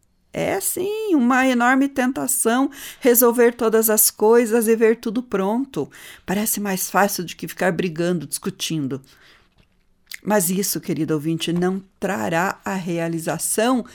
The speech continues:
do decidir juntos, do fazer juntos, do construir juntos que o casamento traz.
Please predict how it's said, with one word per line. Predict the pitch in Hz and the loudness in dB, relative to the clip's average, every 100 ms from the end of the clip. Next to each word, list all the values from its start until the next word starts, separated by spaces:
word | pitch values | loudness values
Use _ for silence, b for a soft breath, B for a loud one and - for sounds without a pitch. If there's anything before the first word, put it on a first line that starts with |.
| B B | B B
do | 175 269 | -2 0
decidir | 202 214 - 185 - 156 | 2 4 4 0 -2 -2
juntos, | 139 - 220 214 208 202 208 - B B | -2 -4 -2 -2 -4 -4 -6 -6 B B
do | 185 302 | 0 0
fazer | - 196 170 175 165 | 0 -4 -2 -2 -2
juntos, | 165 208 196 190 190 208 - B | -4 -4 -2 -4 -4 -8 -8 B
do | - 214 | -4 -4
construir | - - 269 277 277 - 226 214 208 | -2 0 2 2 -2 -4 -2 -2 -2
juntos | 180 165 208 214 208 - 196 - | -4 -4 -4 -4 -6 -8 -8 -6
que | |
o | 196 | -8
casamento | 208 202 202 196 190 220 | -6 -6 -6 -6 -8 -10
traz. | - 208 226 - - | -10 -8 -8 -8 -8